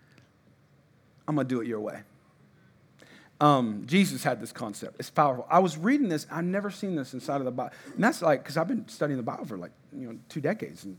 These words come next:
teaching it for two decades. Like, it's powerful. I'm reading Luke twenty, twenty-two. Jesus knew this. Um, and I, I wanna read this to you. I've never seen this before. It's, it's crazy. So it's his final time. It's, like, final moments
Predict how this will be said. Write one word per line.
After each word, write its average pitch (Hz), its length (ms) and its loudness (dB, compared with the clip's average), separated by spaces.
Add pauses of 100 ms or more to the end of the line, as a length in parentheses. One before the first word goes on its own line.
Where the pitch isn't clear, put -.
teaching 208 280 0
it - 100 -8
for 101 100 -16
two - 120 -10
decades. 143 340 -2
Like, - 140 -12
it's - 160 -20 (280)
powerful. 135 440 -2
I'm 117 140 -2
reading 180 320 2
Luke 180 180 -2
twenty, 131 220 -2
twenty-two. 160 420 -2 (300)
Jesus 277 340 2
knew 139 60 0
this. 123 140 -6 (280)
Um, 139 200 4
and 143 80 2
I, 147 140 0
I 160 60 0
wanna 165 100 2
read 185 180 2
this 302 100 -2
to 160 80 -2
you. 120 100 -6 (160)
I've 151 80 0
never 233 220 2
seen 294 200 2
this 240 120 2
before. 143 260 -12 (220)
It's, 156 240 -8
it's 143 140 -8
crazy. - 340 0 (280)
So 175 120 0
it's 151 80 -4
his 147 120 -4
final 226 260 4
time. 208 320 2
It's, - 100 -6
like, 131 140 -8
final 202 320 2
moments 180 400 0